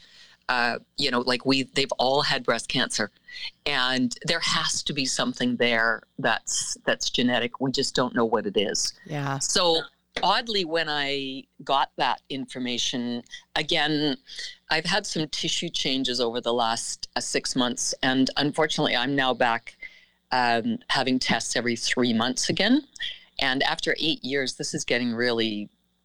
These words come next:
Speaker 1: absurd. So I decided that I would do the genetic testing and then decide if I was gonna do a mastectomy, a double mastectomy based on the genetic results. Well, the results came back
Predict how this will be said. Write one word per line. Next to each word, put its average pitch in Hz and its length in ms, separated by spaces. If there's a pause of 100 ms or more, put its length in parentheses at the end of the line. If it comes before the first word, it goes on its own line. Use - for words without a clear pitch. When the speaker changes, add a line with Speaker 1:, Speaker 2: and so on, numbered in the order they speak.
(160)
Speaker 1:
absurd. 117 640
So 139 440 (520)
I 165 180
decided 143 540
that 127 320
I 131 120
would 120 260
do 147 120
the 139 120
genetic 127 420
testing 131 440
and 131 100
then 120 100
decide 120 320
if 120 100
I 123 60
was 113 120
gonna 113 180
do 110 140
a 104 40
mastectomy, 113 720 (360)
a 117 80
double 127 240
mastectomy 120 680
based 123 460
on 120 200
the 123 80
genetic 117 400
results. 151 580 (340)
Well, 147 100
the 160 80
results 156 360
came 208 220
back 127 360